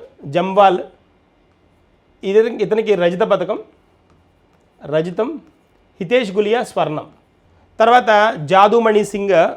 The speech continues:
మాండెంగ్ బామ్, మనీష్ రాథోడ్, సచిన్, విశాల్, వీళ్ళ నలుగురికి కాంస్య పథకం వచ్చిందనమాట. So ఇక్కడ అవినాష్, అవినాష్ జంవాల్కి అరవై ఐదు కేజీల కేటగిరీలో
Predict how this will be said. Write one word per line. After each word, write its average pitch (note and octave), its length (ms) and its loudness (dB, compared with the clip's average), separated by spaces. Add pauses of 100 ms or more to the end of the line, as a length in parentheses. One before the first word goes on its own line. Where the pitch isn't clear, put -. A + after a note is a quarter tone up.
మాండెంగ్ F3+ 520 2
బామ్, E3+ 260 2 (880)
మనీష్ G3+ 400 2
రాథోడ్, F#3+ 560 2
సచిన్, F3+ 400 -4
విశాల్, F3+ 500 0
వీళ్ళ F3 260 -4
నలుగురికి F#3+ 680 -2 (440)
కాంస్య G#3 300 0
పథకం F#3 260 -2
వచ్చిందనమాట. A2 480 -10 (1900)
So C4 160 2 (560)
ఇక్కడ G#3+ 200 0
అవినాష్, G#3+ 800 4 (240)
అవినాష్ F#3+ 480 2
జంవాల్కి F#3 640 0
అరవై F#3+ 300 0
ఐదు G#3 180 0
కేజీల F#3 300 -4
కేటగిరీలో D#3 560 -2